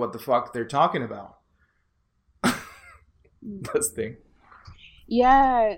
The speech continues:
Speaker 2: yeah, that's interesting. I feel like I have seen a lot of, like, French people, like, these days saying, like, "Oh, look how racist America is,"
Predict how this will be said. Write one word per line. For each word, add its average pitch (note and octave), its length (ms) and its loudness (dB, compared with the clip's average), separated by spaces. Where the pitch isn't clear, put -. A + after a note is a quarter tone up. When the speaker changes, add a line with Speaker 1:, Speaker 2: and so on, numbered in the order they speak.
Speaker 2:
yeah, C#4+ 380 -2
that's C#4+ 220 -6
interesting. D#4 520 -2
I G3 120 2
feel B3 280 2
like A#3+ 200 -2
I G3+ 140 6
have G#3+ 220 2
seen A3+ 220 -6
a F#3+ 60 -6
lot D#3+ 180 -2
of, E3 160 -8
like, E3 220 -4
French E3 380 -2
people, D#3+ 680 -2
like, D#3+ 280 2
these F3 260 6
days E3 280 6
saying, E3+ 320 0
like, D#3 240 -4
"Oh, A3 100 6
look A3+ 200 2
how A#3 120 4
racist G#3+ 480 -4
America G#3 460 -6
is," D#3+ 240 -8